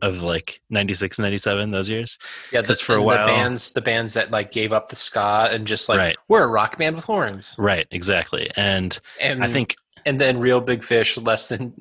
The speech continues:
Speaker 2: uh, Real Big Fish, and, like, the Boss Tones are like, "Fuck you, we're still
Speaker 1: <laughs>
Speaker 2: gonna, we're still gonna be picking
Speaker 1: ska
Speaker 2: it up."
Speaker 1: for life. Yeah, picking it up forever and ever. But I think I, you know, as much as I understand that the ska sound sort of went out of vogue,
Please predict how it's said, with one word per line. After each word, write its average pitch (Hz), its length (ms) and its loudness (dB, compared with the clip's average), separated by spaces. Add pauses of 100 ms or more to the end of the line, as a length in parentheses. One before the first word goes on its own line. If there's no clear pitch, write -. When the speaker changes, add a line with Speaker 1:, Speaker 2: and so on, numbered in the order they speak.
(120)
Speaker 2:
uh, 110 280 4
Real 127 200 4
Big 117 160 -2
Fish, 113 280 2
and, 110 120 -2
like, 101 200 -4 (240)
the - 60 -18
Boss 113 260 2
Tones 104 280 -4
are 98 40 -6
like, 95 220 -6
"Fuck - 320 -10
you, 123 140 -2
we're 101 160 -2
still - 460 4
Speaker 1:
<laughs> - 20 -2
Speaker 2:
gonna, 147 340 0 (240)
we're 147 80 2
still 143 600 2
gonna 127 220 -2
be 107 440 -6 (260)
picking - 280 0
Speaker 1:
ska 117 80 2
Speaker 2:
it 90 80 4
up." 98 100 2
Speaker 1:
for 98 100 2
life. 95 480 0
Yeah, 90 240 0 (140)
picking 101 260 -4
it 92 60 0
up 90 80 0
forever 95 280 0
and 95 100 0
ever. 90 200 -2 (460)
But 117 220 2
I 110 80 2
think - 300 -2
I, 143 100 2 (200)
you 131 120 -2
know, 92 180 0 (120)
as - 240 -2
much 123 160 -2
as 123 80 0
I 117 100 4
understand 95 540 0
that - 140 -8
the - 60 -20
ska 85 320 -2
sound 87 400 -2
sort 87 200 -2
of 82 100 -6
went 87 140 -4
out 87 160 -2
of 82 80 -4
vogue, 85 420 -2